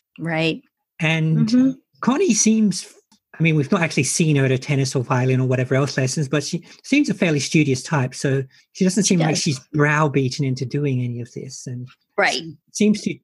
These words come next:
Speaker 2: take the benefits of being someone who reads a lot and studies a lot. So
Speaker 1: I think so. I think in general, she seems like she at least is not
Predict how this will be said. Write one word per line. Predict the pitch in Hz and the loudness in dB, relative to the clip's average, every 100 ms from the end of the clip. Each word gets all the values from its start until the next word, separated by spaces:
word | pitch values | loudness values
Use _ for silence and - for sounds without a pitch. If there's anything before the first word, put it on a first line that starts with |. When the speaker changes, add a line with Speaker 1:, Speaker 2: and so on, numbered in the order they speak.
| _ | _
Speaker 2:
take | - 180 170 | -2 -2 0
the | - | -2
benefits | 127 156 156 151 131 - | 0 0 0 0 -4 -4
of | 147 131 - - | -4 -4 -2 0
being | 135 | 0
someone | 127 139 127 | 0 -2 -2
who | 135 123 143 | -2 -4 0
reads | 147 143 131 143 | 2 2 0 0
a | |
lot | 127 123 - | 2 0 -2
and | 127 | -2
studies | 147 131 120 | -2 -2 -2
a | 127 | -4
lot. | 120 - - | -6 -10 -10
So | - 131 135 _ _ - | -8 -8 -12 _ _ -4
Speaker 1:
I | 359 | -4
think | - 453 415 | 0 -2 0
so. | - 339 381 381 | 2 2 2 0
I | 254 | -2
think | 247 330 320 | 2 2 2
in | - 247 | 2 2
general, | 226 214 233 269 247 | 4 0 0 0 -2
she | - - - 220 220 214 214 - _ _ - | -4 -6 -6 -4 -2 0 -2 -4 _ _ -4
seems | - - 220 220 226 220 214 - | -2 0 0 0 0 -2 -2 -4
like | 180 185 185 185 - _ - | -2 0 0 -2 -8 _ -10
she | - 220 202 | -4 0 2
at | 180 185 | 0 -2
least | 185 247 254 - - | -2 0 2 0 -2
is | 196 180 | -4 -4
not | 180 180 175 165 - - - - | -2 -2 0 -2 -2 -2 -2 -2